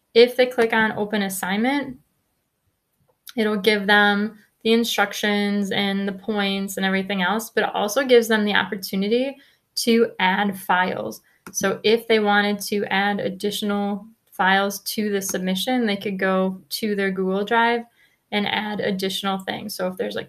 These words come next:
multiple pieces that the, the students need to turn in or create on their own and turn in, they can do that.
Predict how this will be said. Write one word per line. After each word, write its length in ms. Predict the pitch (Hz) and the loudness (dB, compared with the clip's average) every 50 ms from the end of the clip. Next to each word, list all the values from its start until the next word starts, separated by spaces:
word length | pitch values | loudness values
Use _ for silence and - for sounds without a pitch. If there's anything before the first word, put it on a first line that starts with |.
| - - 196 | -10 -8 -6
multiple 640 | 202 196 196 202 202 202 214 202 - 196 196 196 190 | -4 -2 -2 -2 -2 -4 -6 -6 -4 -4 -4 -4 -6
pieces 560 | - - 202 196 190 - 214 214 220 214 208 | -8 -8 -8 -6 -4 -4 -2 -2 -2 -2 -2
that 220 | - 196 196 190 | -4 -4 -4 -2
the, 260 | - 190 185 190 190 190 - - | -2 -2 -2 -2 -4 -8 -10 -12
the 100 | - 202 | -10 -8
students 400 | 196 - - 202 196 196 190 202 | -6 -4 -4 -4 -4 -4 -4 -6
need 120 | 196 190 190 | -6 -6 -6
to 80 | 208 | -8
turn 260 | 190 - - 196 190 190 | -8 -6 -4 -2 0 0
in 180 | 190 196 196 | 0 0 0
or 100 | 185 185 | -2 -4
create 320 | 185 - - 196 190 190 180 | -4 -6 -4 -2 -2 -2 -2
on 120 | 190 202 | -2 -4
their 160 | 208 - - | -4 -4 -4
own 200 | - 190 190 202 | -4 -2 -2 -2
and 120 | 208 208 - | -2 -4 -4
turn 200 | - 220 214 220 | -4 -2 0 0
in, 220 | 226 226 233 226 - - - _ _ _ _ - | 2 0 0 -2 -6 -12 -20 _ _ _ _ -8
they 80 | 202 | -6
can 200 | 196 - 214 196 | -4 -2 -2 0
do 120 | 190 190 180 | 0 0 0
that. 380 | 180 180 196 240 269 262 - | 0 0 0 0 0 -2 -4